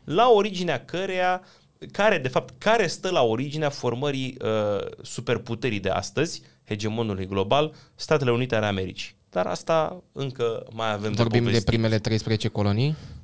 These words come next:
Speaker 1: Da, mai avem de povestit și până la ele. Momentan,
Speaker 2: Ah.
Speaker 1: abia au aflat și ei că există această,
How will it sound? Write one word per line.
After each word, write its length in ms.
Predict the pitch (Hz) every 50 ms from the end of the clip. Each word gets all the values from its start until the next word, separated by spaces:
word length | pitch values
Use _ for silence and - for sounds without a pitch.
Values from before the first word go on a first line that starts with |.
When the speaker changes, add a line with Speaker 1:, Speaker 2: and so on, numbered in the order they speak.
| - - _ _ -
Speaker 1:
Da, 240 | 214 202 - - -
mai 200 | - 156 175 185
avem 140 | 185 180 208
de 60 | 196
povestit 340 | 170 180 165 175 180 185 180
și 80 | - -
până 220 | - 185 175 170
la 140 | 165 165 170
ele. 260 | 190 196 135 101 92
Momentan, 560 | 95 113 127 135 139 131 127 127 196 226 226
Speaker 2:
Ah. 100 | 175 139 170
Speaker 1:
abia 220 | 160 151 196 226
au 180 | 226 214 196 170
aflat 340 | 147 - - 196 214 220 220
și 200 | - - - 127
ei 360 | 113 117 127 147 175 196 202 196
că 100 | - 180
există 640 | 175 170 151 131 135 196 208 196 - - 160 160 160
această, 460 | 147 143 - 147 139 - - - 131